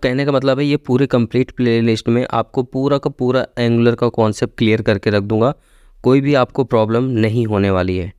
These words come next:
ठीक है। बस आपको करना ये है कि आपको प्रॉपर वीडियो को देखना है, जो भी डाउट्स हो कमेंट करना है, वीडियो पसंद आए तो लाइक करना है, नहीं पसंद आ रहा तो आपको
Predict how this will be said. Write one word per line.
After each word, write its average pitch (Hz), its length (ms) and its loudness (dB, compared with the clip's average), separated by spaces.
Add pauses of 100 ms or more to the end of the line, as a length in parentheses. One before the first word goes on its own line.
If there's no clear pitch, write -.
ठीक 139 200 -2
है। - 80 -4 (380)
बस 131 240 0
आपको 139 280 0
करना 120 280 0
ये 135 160 0
है 143 160 -2
कि 147 120 -2
आपको - 420 -6
प्रॉपर 127 460 -2
वीडियो 113 300 0
को 113 100 2
देखना 127 380 0
है, 139 160 -6 (360)
जो 123 200 2
भी 139 140 0 (100)
डाउट्स 117 380 0
हो 147 100 0
कमेंट 113 380 0
करना 131 320 -2
है, 139 140 -6
वीडियो 117 260 0
पसंद 120 360 0
आए 120 100 -2
तो 110 100 -2
लाइक 104 260 -2
करना 117 240 0
है, 117 100 -4
नहीं 117 240 -2
पसंद 131 360 -2
आ 127 60 -4
रहा 143 180 -4
तो 139 120 -2
आपको 123 200 -4